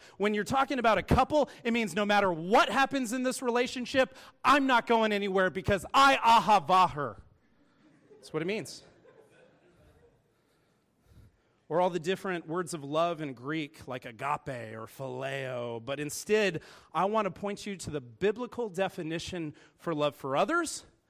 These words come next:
and love for God. So you guys know John three sixteen? Anyone? You all do. It's, you know, sign, afro. Yeah.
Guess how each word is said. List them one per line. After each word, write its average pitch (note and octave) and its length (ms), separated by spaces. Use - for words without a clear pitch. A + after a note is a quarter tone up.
and D3+ 180
love D3+ 160
for D#3+ 180
God. A2 320
So G#3+ 140
you G3 140
guys G#3 200
know A3+ 120
John G3+ 240
three G#3 160
sixteen? C4 480
Anyone? B3+ 340
You D#4+ 180
all D#3+ 220
do. F3 340
It's, - 340
you F#3+ 100
know, D3+ 200
sign, C3+ 640
afro. C#3+ 380
Yeah. D#3 240